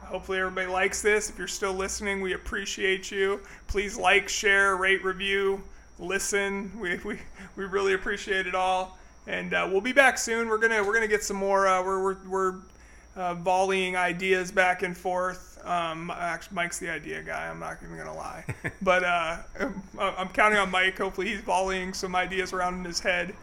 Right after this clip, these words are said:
Speaker 1: And, uh, we will be back soon. Uh, N F L season's right around the corner. By the time this is out,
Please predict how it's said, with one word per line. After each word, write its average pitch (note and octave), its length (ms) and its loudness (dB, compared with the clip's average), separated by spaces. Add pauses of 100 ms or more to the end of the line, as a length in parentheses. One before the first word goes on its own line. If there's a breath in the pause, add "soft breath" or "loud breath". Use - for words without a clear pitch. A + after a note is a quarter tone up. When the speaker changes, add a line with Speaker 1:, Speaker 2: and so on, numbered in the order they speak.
(260 loud breath)
Speaker 1:
And, E3+ 260 -4
uh, D#3+ 180 0
we F#3 80 0
will G#3+ 100 6
be A3+ 100 -2
back G3+ 320 8
soon. G#3+ 520 -2 (280 loud breath)
Uh, E3+ 240 4
N G3 100 4
F G3+ 160 2
L G#3 140 4
season's G#3 340 -4
right G#3 200 6
around G#3 240 6
the G3+ 60 -2
corner. G#3+ 400 2
By G3+ 160 4
the F#3+ 40 0
time G#3 300 2
this G3+ 180 0
is G3+ 140 -8
out, G#3+ 420 4